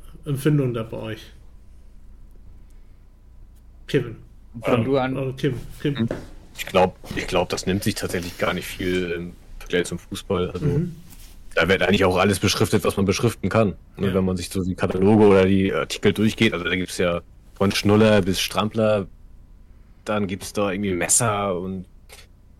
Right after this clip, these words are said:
Speaker 3: also ich glaub, da tun sich beide nix. Ob du nur einen N-F-L-Katalog anguckst oder dir den Katalog vom B V B oder vom Bayern oder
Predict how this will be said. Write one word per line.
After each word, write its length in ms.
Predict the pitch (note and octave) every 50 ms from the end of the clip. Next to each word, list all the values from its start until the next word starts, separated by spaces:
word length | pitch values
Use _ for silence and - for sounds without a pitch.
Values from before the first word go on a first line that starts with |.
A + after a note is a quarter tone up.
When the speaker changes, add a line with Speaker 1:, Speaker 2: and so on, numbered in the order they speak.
| - - -
Speaker 3:
also 320 | - - F#2+ F#2 E2+ F#2 F#2
ich 100 | - -
glaub, 220 | - E2 F2 -
da 340 | - G#2+ G2 F#2 F2+ F2 E2+ -
tun 140 | - - A#2+
sich 140 | G#2 F#2 -
beide 260 | - F#2 G2 G2+ G2+
nix. 320 | F#2 F2 - - - - - - -
Ob 160 | F2+ F#2 -
du 60 | -
nur 140 | G#2 G#2 G#2
einen 80 | G#2 G2
N-F-L-Katalog 920 | G2 G#2+ G#2 F#2+ - E2+ G2+ G#2+ - B2+ - A#2 A2+ A2+ A2+ A2 - - -
anguckst 460 | A#2 A2+ - - A2+ G#2 - - - -
oder 280 | G#2 G#2+ G#2+ G#2 G2 F#2+
dir 540 | F2+ G2+ G2 F#2+ G2 G2 F#2 F2 C#2 C#2 - - - - - - -
den 80 | G2+
Katalog 340 | - - G2 F#2+ G2+ G2+ G2+
vom 120 | - F#2+ F2+
B 120 | G#2 G#2
V 160 | G2 - G2
B 240 | E2+ G2 G#2 A#2 A#2
oder 280 | A2 G#2 G2+ F#2+ F#2 F2
vom 160 | - F#2+ F2+
Bayern 320 | D#2+ D2+ E2+ G#2 G#2 G2+
oder 360 | F#2+ F#2 F#2+ F#2+ F#2 F2+ F2